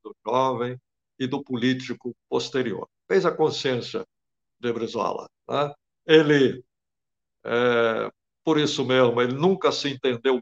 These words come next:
bem com as elites políticas brasileiras, isso é notório, nunca se entendeu bem. Ele, ele era, ele tinha uma mente muito revolucionária, ele queria uma transformação profunda do Brasil.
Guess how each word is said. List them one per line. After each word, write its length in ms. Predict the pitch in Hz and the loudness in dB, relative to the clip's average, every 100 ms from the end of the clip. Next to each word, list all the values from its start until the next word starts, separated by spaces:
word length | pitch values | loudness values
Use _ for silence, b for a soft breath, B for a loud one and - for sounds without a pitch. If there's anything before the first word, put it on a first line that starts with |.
| - | 2
bem 260 | 151 143 - | 2 2 -4
com 80 | 123 | -6
as 120 | 117 | -4
elites 460 | 113 117 127 - - | -4 -2 -4 -6 -10
políticas 480 | 113 110 113 - 92 | -8 -6 -8 -12 -10
brasileiras, 800 | 104 113 123 143 127 196 202 - _ _ _ _ _ | -6 -4 -2 -2 -2 -4 -14 -20 _ _ _ _ _
isso 260 | 104 104 - | -18 -14 -10
é 60 | 107 | -4
notório, 600 | 113 - 107 123 143 127 | -4 -2 -2 -2 -2 -8
nunca 380 | 120 143 - | -8 -8 -8
se 160 | 117 123 | -8 -8
entendeu 500 | 113 110 107 110 107 107 | -10 -10 -6 -6 -6 -10
bem. 280 | 107 139 - _ _ _ _ _ _ _ | -10 -12 -16 _ _ _ _ _ _ _
Ele, 600 | 123 131 139 143 143 139 - | -2 0 0 0 -2 -8 -10
ele 260 | 120 135 127 | -4 0 4
era, 320 | 127 127 127 - 131 | 4 4 0 -14 -8
ele 380 | 127 139 139 131 - | -2 -2 -2 -4 -6
tinha 420 | - 175 175 139 | -2 2 2 2
uma 200 | 117 113 | 0 0
mente 540 | 117 139 143 127 - 90 | 0 -2 -2 -4 -10 -10
muito 320 | 92 127 127 | -10 -10 -6
revolucionária, 1120 | 131 139 123 117 117 120 101 110 131 151 165 - _ _ _ _ _ _ _ | 0 0 0 -2 -2 -2 0 2 2 0 -4 -8 _ _ _ _ _ _ _
ele 160 | 131 131 | -4 -4
queria 260 | 131 147 156 | -2 -2 -2
uma 160 | 135 | -6
transformação 720 | 127 131 120 120 117 117 120 113 | -6 -6 0 0 2 0 -4 -4
profunda 720 | 131 123 - - 151 170 160 | -2 -4 -4 -4 -4 -2 -2
do 80 | 117 | -2
Brasil. 500 | 113 98 98 110 | -2 -4 -6 -8